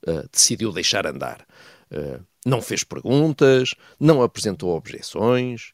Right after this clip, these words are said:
e não acompanhou, eh, o que se estava a passar. Ele queria era que a obra ficasse feita, porque o grande objetivo era mostrar que o Ministério se mexia na luta contra a covid,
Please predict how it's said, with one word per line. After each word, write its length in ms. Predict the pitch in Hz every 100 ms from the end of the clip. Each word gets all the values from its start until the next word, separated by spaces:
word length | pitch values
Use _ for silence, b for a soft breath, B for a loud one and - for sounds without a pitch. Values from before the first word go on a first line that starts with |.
| -
e 80 | 104
não 300 | 104 135 113
acompanhou, 680 | - 95 - 82 80 82 - -
eh, 160 | 80 73
o 120 | -
que 80 | -
se 60 | -
estava 240 | - 69
a 40 | 71
passar. 480 | - - - 120 147 _ - B B
Ele 140 | - 98 -
queria 400 | 107 101 82 -
era 180 | 87 90
que 140 | - 95
a 40 |
obra 220 | 82 80
ficasse 440 | - - 82 - -
feita, 480 | - 117 - 151 - B B B B
porque 340 | - 98 - 92
o 100 | 76
grande 320 | 107 117 98
objetivo 720 | 95 104 92 104 82 69 -
era 600 | - 82 76 71 - - _ -
mostrar 500 | 131 - 120 120 110
que 140 | -
o 40 |
Ministério 420 | 98 87 - 95 98
se 120 | -
mexia 500 | 92 - - 92 76
na 120 | 82
luta 300 | 80 82 -
contra 240 | - 76 78
a 40 |
covid, 440 | 76 69 127 208